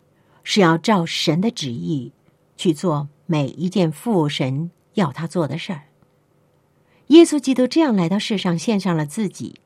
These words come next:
作为祭物，不但是合乎神的旨意，而且他是出于神的旨意。他在世上一切的生活工作，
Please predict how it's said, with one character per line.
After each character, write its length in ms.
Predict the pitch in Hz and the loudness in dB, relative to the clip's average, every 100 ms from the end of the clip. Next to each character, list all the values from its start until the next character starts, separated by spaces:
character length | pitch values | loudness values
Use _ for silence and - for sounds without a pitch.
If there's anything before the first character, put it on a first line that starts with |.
| _ - | _ -4
作 180 | 208 165 | -2 -2
为 260 | 143 151 - | -2 -6 -10
祭 280 | - 254 160 | -6 -4 -2
物， 280 | 170 143 143 _ _ _ _ _ _ | -6 -10 -14 _ _ _ _ _ _
不 240 | 180 175 240 | 2 2 2
但 260 | 302 254 | 0 0
是 120 | 214 | -2
合 320 | 175 - 156 175 | -4 -2 0 0
乎 220 | 294 294 | 0 -2
神 180 | - 175 | -2 -2
的 80 | |
旨 140 | 202 135 | -4 -6
意， 300 | 113 135 - _ _ _ _ _ _ _ - | -6 -8 -10 _ _ _ _ _ _ _ -2
而 140 | 202 | -2
且 260 | 226 170 123 - - | 0 -4 -6 -14 -4
他 140 | 294 | -2
是 160 | 254 226 | 0 -2
出 520 | - - - 339 330 302 | -4 -8 0 2 4 2
于 300 | 214 170 175 | 0 0 -2
神 280 | - 139 | -2 -2
的 80 | 147 | -2
旨 160 | 127 107 | -4 -8
意。 320 | 107 139 123 _ _ _ _ _ _ _ _ _ _ _ _ _ _ _ _ _ _ _ _ _ | -8 -10 -14 _ _ _ _ _ _ _ _ _ _ _ _ _ _ _ _ _ _ _ _ _
他 140 | 185 | 0
在 240 | 170 160 160 | 2 2 2
世 200 | - 165 | 0 0
上 340 | 175 156 160 156 | 0 -2 -4 -2
一 160 | 185 | -2
切 180 | 185 170 | 0 -2
的 360 | 147 147 143 143 - | -2 -6 -8 -12 -14
生 280 | - 196 | -4 -2
活 140 | 180 165 | -2 -4
工 200 | 208 214 | -6 -6
作， 280 | - 240 | -8 -10